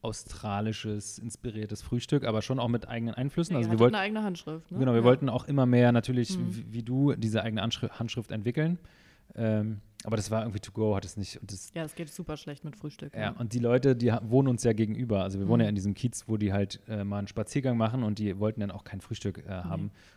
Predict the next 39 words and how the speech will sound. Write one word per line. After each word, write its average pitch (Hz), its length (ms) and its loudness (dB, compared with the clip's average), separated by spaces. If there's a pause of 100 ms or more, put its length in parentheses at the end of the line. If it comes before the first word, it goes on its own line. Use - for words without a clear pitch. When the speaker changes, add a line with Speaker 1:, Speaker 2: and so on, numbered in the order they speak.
Speaker 1:
Und - 120 -8
auch 104 120 -6
so 110 140 -4
ein, 101 260 -4
äh, 110 100 -4
Poached - 380 2
Egg 110 300 -6
auf - 160 -8
dem 107 200 -10 (160)
to - 120 -16
go 107 300 2
ist - 200 -12
irgendwie 98 260 -8
alles 98 220 -12
doof. 107 280 -4 (440)
Das - 100 -2
heißt, 113 140 4
wir 120 80 0
machen 143 240 2
gerade 120 360 4
Kaffeekuchen 156 640 0 (300)
und 110 120 -4
sind 127 100 0
damit 123 180 4
eigentlich 117 240 -4
auch 135 80 -2
total 107 260 -2
glücklich. 113 320 -6
Und 110 100 -8
wir 113 140 -2
wissen, 147 300 0 (400)
also 113 180 -2
wir 120 140 2
arbeiten 135 320 4
nicht 156 260 2
an 143 120 2
einem 160 240 4
Menü 160 260 6
gerade, 170 420 2